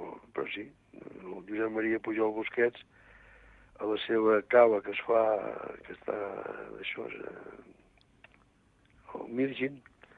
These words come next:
on és? On està la cava del Pujol Busquets? Qui ho sàpiga,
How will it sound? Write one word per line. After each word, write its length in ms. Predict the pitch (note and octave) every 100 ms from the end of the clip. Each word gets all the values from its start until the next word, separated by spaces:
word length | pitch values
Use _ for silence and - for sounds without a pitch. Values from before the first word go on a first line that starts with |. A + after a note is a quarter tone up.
| - - - - _ _ _ -
on 100 | A2+ G#2+
és? 220 | A2 F#2+ - - -
On 280 | - D#3 D3+
està 280 | E3 - A#2+
la 100 | G#2+
cava 280 | A2 G#2+ G2+
del 120 | G2
Pujol 320 | G#2 G#2 G2+
Busquets? 480 | G2 - G2 F#2 - - - - _
Qui 140 | - C3+
ho 40 |
sàpiga, 540 | - C#3 C3+ D3 E3+